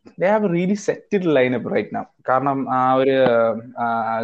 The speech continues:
Cameron Green inclusion ആയാലും Travis ഹെഡിന്റെ ഇൻക്ലൂഷൻ, Alex ഹെയർ inclusion, ആ ഒരു middle ഓർഡറിനെ നല്ലോണം ഒന്ന് സെറ്റിൽ ആക്കിയിട്ടുണ്ട്. ആ, ആ പണ്ട് ഓസ്ട്രേലിയ നമ്മൾ കാണുന്ന ഒരു ത്രീ ഹൺഡ്രഡ് എൻഫോഴ്സ് ചെയ്യാൻ പറ്റുന്ന ഒരു, ആ, ഒരു വ-, single ഡേയിൽ തന്നെ നമ്മൾ കണ്ടിട്ടുണ്ട്. ഓസ്ട്രേലിയ, പണ്ടത്തെ ഓസ്ട്രേലിയ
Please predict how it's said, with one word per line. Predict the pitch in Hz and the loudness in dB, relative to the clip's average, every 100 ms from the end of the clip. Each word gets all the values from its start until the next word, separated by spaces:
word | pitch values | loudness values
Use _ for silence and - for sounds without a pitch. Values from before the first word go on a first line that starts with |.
| 113 113 117 | -8 -4 0
Cameron | 117 131 123 | 0 -2 -2
Green | 127 123 | -2 0
inclusion | 123 123 127 131 117 | 0 0 -2 0 0
ആയാലും | 117 123 | 0 0
Travis | 120 123 123 127 | 0 2 4 2
ഹെഡിന്റെ | 131 135 127 | -2 -2 -4
ഇൻക്ലൂഷൻ, | 123 127 127 135 | -6 -8 -8 -2
Alex | 135 139 - | 0 0 0
ഹെയർ | 156 | 0
inclusion, | 151 147 151 151 | 0 -2 -8 0
ആ | 156 | 2
ഒരു | 165 | 2
middle | 160 156 190 | 2 4 6
ഓർഡറിനെ | 214 202 196 190 | 6 4 2 2
നല്ലോണം | 156 147 156 180 185 185 175 | 4 4 4 4 4 4 2
ഒന്ന് | 165 | -4
സെറ്റിൽ | 165 131 - 160 143 | -2 -2 -2 0 2
ആക്കിയിട്ടുണ്ട്. | 127 123 120 120 | 2 -2 -2 0
ആ, | 160 151 151 147 | 2 2 2 2
ആ | 156 156 151 - 147 | 0 0 -2 -2 -4
പണ്ട് | 151 180 | 0 2
ഓസ്ട്രേലിയ | 156 160 170 160 | 2 2 0 0
നമ്മൾ | 160 151 | 0 0
കാണുന്ന | 147 151 | 0 2
ഒരു | 156 | 0
ത്രീ | 160 - 156 185 | 0 -4 0 0
ഹൺഡ്രഡ് | 190 196 185 | 0 2 2
എൻഫോഴ്സ് | 165 - 160 160 - - _ _ _ - | 2 2 2 2 -2 -18 _ _ _ -4
ചെയ്യാൻ | 156 151 | 0 0
പറ്റുന്ന | 151 160 156 | 0 2 4
ഒരു, | 139 - 131 | 4 2 2
ആ, | |
ഒരു | 120 135 127 | 4 4 4
വ-, | 135 | 2
single | - 143 165 | 2 2 4
ഡേയിൽ | 156 151 151 | 4 4 2
തന്നെ | 151 | 0
നമ്മൾ | 147 143 | 0 0
കണ്ടിട്ടുണ്ട്. | 143 139 143 | 0 0 2
ഓസ്ട്രേലിയ, | 131 127 - 143 135 | 2 2 0 -2 0
പണ്ടത്തെ | 131 123 127 | 0 0 2
ഓസ്ട്രേലിയ | 123 - 131 127 | 0 0 -2 0